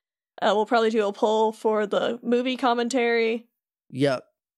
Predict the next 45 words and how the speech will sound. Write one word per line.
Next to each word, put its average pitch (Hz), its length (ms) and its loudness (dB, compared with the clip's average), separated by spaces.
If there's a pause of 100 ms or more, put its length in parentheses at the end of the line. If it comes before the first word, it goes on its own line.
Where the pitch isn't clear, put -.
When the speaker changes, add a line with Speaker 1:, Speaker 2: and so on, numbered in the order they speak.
(140)
Speaker 1:
And 220 160 0
then 220 160 0
after 226 400 2
the 226 120 0
next 220 380 -2
K-pop 220 360 0
Smarts 214 400 0
goes 214 240 0
up, 208 220 2
I'll 220 120 0
do 208 140 0
the 208 80 -4
next 202 200 -4
poll 233 220 0
for - 140 -6
K-pop - 380 -4
Smarts. - 500 -8 (120)
Speaker 2:
That, 147 240 0 (100)
that 151 180 0
should 170 380 0
be 208 160 2
up 196 240 0
by 170 240 2
the 175 80 -6
time 165 260 -2
you 170 60 0
hear 156 180 0
this. - 560 -4 (460)
Um, 120 520 -2
I'm 120 140 -4
gonna 123 100 -2
try 135 180 0
to 143 60 -2
do 151 120 -2
that 143 160 0
this 147 180 -4
weekend 123 720 -2 (500)
'cause 117 140 -4
it's, - 320 -8
it's 143 180 -2
very 139 280 0
late. 131 260 -2
Again, 131 460 -4 (180)
April 160 540 -2
has 131 260 -6